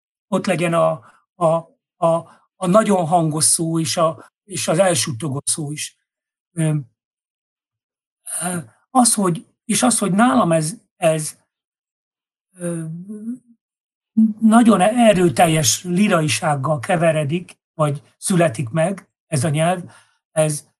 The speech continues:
nyilván abból is származik, hogy én költőként kezdtem, aztán a, valahogy a költői énem az, az így,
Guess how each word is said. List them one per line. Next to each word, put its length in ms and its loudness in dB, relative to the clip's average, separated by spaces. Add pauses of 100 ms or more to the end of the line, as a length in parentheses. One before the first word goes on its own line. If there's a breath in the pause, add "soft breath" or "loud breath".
nyilván 400 2
abból 220 0
is 80 -2
származik, 720 -2
hogy 240 -8
én 420 -6 (160)
költőként 520 -6
kezdtem, 360 -4
aztán 260 -2
a, 60 0
valahogy 280 0
a 60 -2
költői 680 -2 (400)
énem 320 -2
az, 320 -8
az 240 -6
így, 320 -6